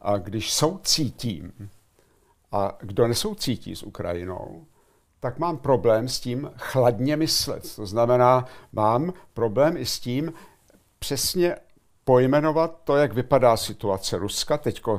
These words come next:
ta konkrétní, bojová, jak vypadá situace na Ukrajině a jak vypadá situace Západu. Co kdo může, kde kdo je. A když, eh, tedy to soucítím posunu dozadu a začnu přemýšlet jenom o tom,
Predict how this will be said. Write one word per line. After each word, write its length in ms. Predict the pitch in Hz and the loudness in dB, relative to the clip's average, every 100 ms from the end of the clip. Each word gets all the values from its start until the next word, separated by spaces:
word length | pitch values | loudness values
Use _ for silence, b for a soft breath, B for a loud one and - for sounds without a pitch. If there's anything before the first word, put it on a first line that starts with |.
| - | -4
ta 100 | - | -6
konkrétní, 960 | - 131 120 - 131 139 - 147 190 185 | -2 0 0 0 -2 -2 -4 -4 -4 -4
bojová, 640 | 110 110 107 101 113 131 151 | 2 4 4 2 -2 -4 -2
jak 220 | 143 101 | -2 0
vypadá 460 | 139 139 135 110 98 | -2 0 -2 -2 -4
situace 580 | 110 - 95 95 - | -8 -8 -8 -6 -4
na 140 | 101 - | -4 -4
Ukrajině 520 | 123 - 151 151 151 | -6 0 2 2 2
a 40 | |
jak 180 | 120 117 | 4 4
vypadá 400 | 117 131 151 143 | 2 2 2 0
situace 520 | 143 123 139 135 - | -2 -6 -6 -4 -4
Západu. 440 | 113 101 98 90 101 | 0 0 -2 -10 -10
Co 200 | - 165 | -6 -6
kdo 300 | 156 139 180 | -4 0 0
může, 600 | 156 151 170 143 123 - - B B B | 0 -2 -2 0 -2 -2 -12 B B B
kde 300 | 107 104 139 | -6 0 0
kdo 280 | 139 151 143 | 2 2 4
je. 320 | 127 98 - B B B B B | 4 2 0 B B B B B
A 60 | |
když, 360 | 110 147 - 190 | -4 -4 -4 -6
eh, 120 | - 131 | -4 0
tedy 240 | 160 156 | 0 0
to 220 | 165 143 B B | 2 0 B B
soucítím 920 | - 156 151 - 190 165 - 160 165 | -2 -2 0 -4 -6 -6 0 0 0
posunu 480 | 165 165 - 156 123 | 0 -2 2 2 2
dozadu 500 | 110 113 147 160 190 | 4 4 4 4 2
a 60 | 160 | 0
začnu 420 | 139 135 - 139 | -2 -4 -6 -6
přemýšlet 540 | - 147 131 127 123 | -6 -6 -6 -6 -4
jenom 240 | 120 127 123 | -2 -2 -2
o 100 | 117 | -6
tom, 300 | 120 113 | -6 -6